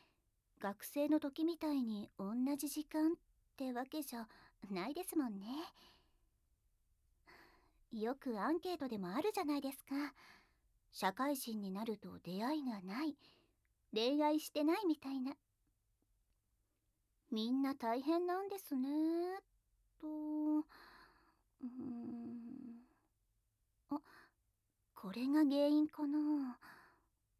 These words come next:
よっと。<laughs>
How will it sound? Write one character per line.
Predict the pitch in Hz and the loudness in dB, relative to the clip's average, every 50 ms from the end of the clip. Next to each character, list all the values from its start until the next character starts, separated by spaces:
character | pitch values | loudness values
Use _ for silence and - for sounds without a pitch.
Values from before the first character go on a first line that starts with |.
| _ _ _ _ | _ _ _ _
よ | - 349 359 392 | 2 2 2 2
っ | - - _ _ _ _ _ _ _ _ _ - | -2 -6 _ _ _ _ _ _ _ _ _ -2
と。 | 311 302 302 294 285 269 254 247 - _ _ _ _ _ _ _ _ _ _ _ _ _ _ _ _ _ _ _ _ _ _ _ _ _ _ _ _ _ _ _ - | 2 2 4 4 2 0 -4 -10 -16 _ _ _ _ _ _ _ _ _ _ _ _ _ _ _ _ _ _ _ _ _ _ _ _ _ _ _ _ _ _ _ -10
<laughs> | - - - - - 359 - - - | -10 -10 -10 -12 -10 -10 -10 -10 -12